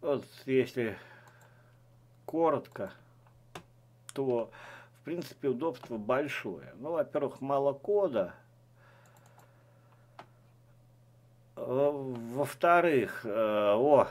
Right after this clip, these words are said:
вот я в голове держал, в голове держал, а не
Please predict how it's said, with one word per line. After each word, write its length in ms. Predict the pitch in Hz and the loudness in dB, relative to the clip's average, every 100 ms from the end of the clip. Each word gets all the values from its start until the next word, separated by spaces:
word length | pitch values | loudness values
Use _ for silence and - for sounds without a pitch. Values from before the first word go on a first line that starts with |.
| - | -2
вот 400 | 110 120 139 - | -2 4 4 4
я 420 | 113 104 101 98 - - - - _ - | 4 6 6 4 -6 -20 -20 -20 _ -14
в 160 | 110 | -6
голове 440 | 113 123 139 139 107 | 2 6 6 6 2
держал, 680 | 95 98 107 170 196 127 - - - - - - _ - | 2 -2 4 8 10 8 0 -20 -20 -20 -20 -20 _ -16
в 40 | |
голове 420 | 101 110 120 123 107 | -2 6 6 6 0
держал, 540 | 101 101 117 170 135 | -4 -6 -2 -2 0
а 380 | 110 127 139 - _ - | 2 2 0 -6 _ -10
не 420 | 113 127 139 | -4 -2 -2